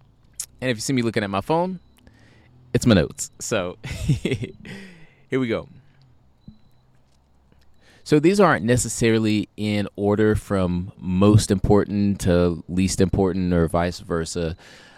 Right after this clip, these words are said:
Um, they're a little scattered, but we're just gonna go with the flow.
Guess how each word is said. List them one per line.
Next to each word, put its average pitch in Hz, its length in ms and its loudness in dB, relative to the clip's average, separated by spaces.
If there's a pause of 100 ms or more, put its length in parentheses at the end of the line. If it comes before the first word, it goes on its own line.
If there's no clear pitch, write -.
(160)
Um, 82 420 -4 (160)
they're 113 140 0
a 117 60 0
little 107 200 -2
scattered, 113 580 -4 (180)
but 80 100 -10
we're 117 120 -10
just 117 160 -8
gonna 87 180 -2
go 92 180 -2
with 101 180 -6
the - 80 -10
flow. 80 360 -2